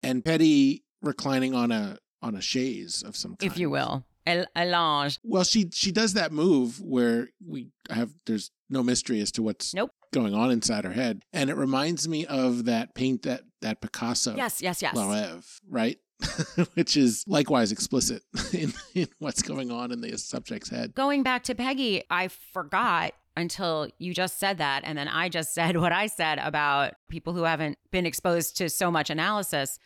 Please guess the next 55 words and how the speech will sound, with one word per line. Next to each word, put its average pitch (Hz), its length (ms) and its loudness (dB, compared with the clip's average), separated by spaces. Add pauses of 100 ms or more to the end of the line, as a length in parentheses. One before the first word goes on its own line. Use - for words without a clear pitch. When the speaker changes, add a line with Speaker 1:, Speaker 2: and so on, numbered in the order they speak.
(140)
Speaker 2:
Peggy 240 540 0
could 262 260 -2
have 214 240 0
been 190 160 0
laying 175 280 2
next 170 260 -2
to 185 200 -2
a 175 160 -2
dead 196 480 -2
body. - 460 -4 (160)
That's 202 360 0
part 202 300 2
of 196 100 2
why 175 280 2
the 165 140 0
noir 175 500 0
thing 139 600 0
got 160 200 0
brought 240 240 2
Speaker 1:
Oh, - 40 2
Speaker 2:
up. 90 80 0
Speaker 1:
really? 110 300 -4
I'll 101 80 -6
have 131 100 -2
to 120 60 -4
go 110 80 -4
back 107 180 -2
and 95 120 -4
look. 117 180 0
Speaker 2:
Yeah, 220 260 -2
kinda. 196 600 0
It, 196 240 -2
you're 190 180 0
not 180 260 0
sure 196 300 2
from 175 200 -4
that - 180 -4
first 156 280 -4
shot. - 380 -4
Speaker 1:
We 165 80 -2
certainly 226 300 0
don't 196 120 2
know 165 120 4
where 151 140 4
she 135 260 2
is. 104 160 -4
We 127 100 0
don't 147 140 0
know 156 100 0
she's 147 220 -4
in 131 80 -4
her 127 100 -6
house, 113 460 -6
which 110 180 -6
is 110 180 -8